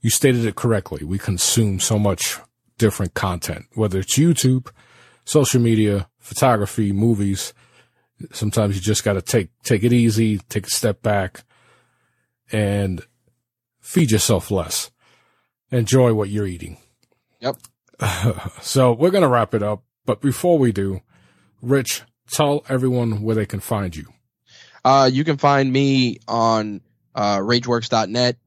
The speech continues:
Speaker 2: and all of our content there. Uh, personal, int-, I have a personal Instagram, which is Rageworks Rich. I mostly just share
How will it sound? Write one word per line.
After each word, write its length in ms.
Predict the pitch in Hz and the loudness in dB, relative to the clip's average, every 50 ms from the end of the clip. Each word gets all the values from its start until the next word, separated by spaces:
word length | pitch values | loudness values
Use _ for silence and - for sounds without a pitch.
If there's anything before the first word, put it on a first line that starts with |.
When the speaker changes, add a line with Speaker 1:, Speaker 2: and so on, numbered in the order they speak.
| _ _ _ | _ _ _
Speaker 2:
and 300 | - 113 110 101 101 107 | -10 -8 -8 -6 -6 -4
all 200 | 82 92 110 110 | 0 2 2 2
of 80 | 113 110 | 2 2
our 140 | 113 104 104 | 0 0 0
content 600 | - - 120 110 110 110 - 120 101 - - - | 0 0 0 0 0 -2 -2 -4 -4 -6 -6 -4
there. 400 | 120 117 120 123 127 131 139 143 _ _ _ _ _ _ _ | 0 2 4 4 4 4 2 0 _ _ _ _ _ _ _
Uh, 380 | - 104 101 101 98 98 92 - 50 - _ _ _ _ _ - | -6 -4 -2 -2 -4 -4 -6 -8 -10 -14 _ _ _ _ _ -2
personal, 540 | - 127 131 - 147 127 117 117 113 90 | 0 2 2 2 2 2 2 2 2 0
int-, 260 | - - 117 120 113 101 | -2 -2 -4 -4 -2 0
I 100 | 98 117 | 0 0
have 140 | 117 107 | 2 2
a 100 | 110 98 | 0 -2
personal 420 | 104 - - 127 120 113 - 113 110 | -2 -2 -2 0 0 0 0 -2 -2
Instagram, 460 | 113 110 - 110 113 120 120 123 120 | -2 -4 -4 -4 -2 0 0 0 0
which 140 | 117 117 - | -2 -2 -4
is 100 | 110 104 | -4 -2
Rageworks 580 | 113 113 117 117 117 113 107 107 107 - - | 0 2 2 2 0 -2 -2 -2 -2 -2 0
Rich. 400 | 127 135 131 123 - - - - _ _ _ _ _ _ _ - | 2 2 2 2 -2 -4 -8 -8 _ _ _ _ _ _ _ -10
I 80 | 107 110 | -6 -4
mostly 300 | 117 117 117 117 113 104 | -4 -4 -4 -4 -6 -8
just 180 | 107 113 - | -8 -6 -4
share 460 | - - 117 113 110 104 98 110 113 | -2 0 2 2 2 2 0 -2 -6